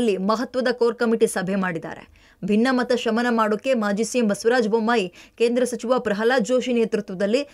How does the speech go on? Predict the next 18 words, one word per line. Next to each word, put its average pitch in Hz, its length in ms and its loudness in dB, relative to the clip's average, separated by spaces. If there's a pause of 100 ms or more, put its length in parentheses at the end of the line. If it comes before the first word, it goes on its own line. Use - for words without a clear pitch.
(120)
ಸಭೆ 247 300 2
ಆಯೋಜನೆ 240 460 2
ಮಾಡಲಾಗಿದ್ದು, 196 640 0 (200)
ಕೋರ್ 262 220 0
ಕಮಿಟಿ 277 300 -2
ಸಭೆಗೆ 240 340 2
ಆಹ್ವಾನ 247 420 0
ಇದ್ರೂ 254 360 0
ಪ್ರದೀಪ್ 226 380 0
ಶೆಟ್ಟರ್, 262 340 2
ಮಾಜಿ 220 280 2
ಸಚಿವ 233 300 -2
ಮುನೇನಕೊಪ್ಪ 233 580 0
ಕೂಡ 240 240 0 (380)
ಕೋರ್ 247 180 0
ಕಮಿಟಿಗೆ 240 440 0
ಗೈರಾಗೋ 220 440 0
ಮೂಲಕ 226 380 0